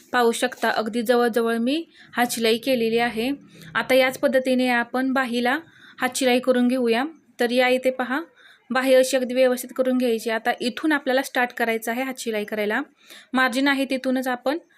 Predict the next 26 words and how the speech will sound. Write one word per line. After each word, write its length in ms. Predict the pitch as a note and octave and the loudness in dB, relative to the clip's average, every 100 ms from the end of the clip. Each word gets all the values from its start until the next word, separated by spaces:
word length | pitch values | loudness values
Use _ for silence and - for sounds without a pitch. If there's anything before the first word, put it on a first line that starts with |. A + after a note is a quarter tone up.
| _ _ _ | _ _ _
स्टार्ट 240 | - B3+ A#3+ | -2 0 0
करत 240 | A#3+ A3+ | -2 -2
असतो. 260 | B3 - A#3 | -4 -4 -4
तर 160 | B3+ | -2
अशा 300 | - A#3+ C4+ | -2 -2 -2
पद्धतीने 440 | C4+ C#4+ C4+ C4 B3+ | -2 -2 0 0 0
अगदी 300 | B3+ B3 C4 | -2 -4 -2
जवळजवळ 460 | C4 C4 C4+ C#4 | 2 2 2 0
टाके 320 | C#4+ C#4 C4 | 0 -2 -2
घ्यायचे. 380 | B3 B3 A#3 A3+ B3 - - - - | -2 -2 -2 -4 -6 -12 -20 -20 -2
खालचा 240 | C4+ C4+ | 0 2
कपडा 280 | D4 D4 C4 | 2 2 0
एकदम 420 | - A#3+ C4+ D4 - - | 0 0 0 0 -4 -2
थोडा 400 | C#4+ C4 C#4+ E4+ - _ _ - | 2 2 2 -2 -10 _ _ -6
सुईमध्ये 420 | C#4 C4 C4 B3 | 0 2 2 2
आला 200 | A#3+ B3 | 2 0
पाहिजे. 480 | A#3+ C4 A3+ A3+ C4+ - _ _ _ _ - | 2 0 0 -2 -4 -10 _ _ _ _ -6
अशा 200 | B3 B3+ | -4 0
पद्धतीने 440 | C4 B3 B3+ B3 | 0 2 2 2
आपल्याला 360 | B3 B3 A#3+ F4 - - - - | 2 0 0 0 -4 -18 -20 -4
सुईचं 340 | C#4 C4 C4 B3+ | 2 2 2 2
टोक 260 | C#4+ - _ _ _ _ _ _ _ _ _ _ _ _ _ _ - - _ | 0 0 _ _ _ _ _ _ _ _ _ _ _ _ _ _ -20 -20 _
खालच्या 240 | - B3+ B3 | -4 -2 0
कपड्यामध्ये 480 | B3+ B3 B3 B3 B3+ | 0 2 2 2 0
घुसवायचं 500 | C4+ C4+ A#3 A3+ A#3 | 0 0 0 0 0
आहे. 360 | B3 A3 B3 | 0 -2 -2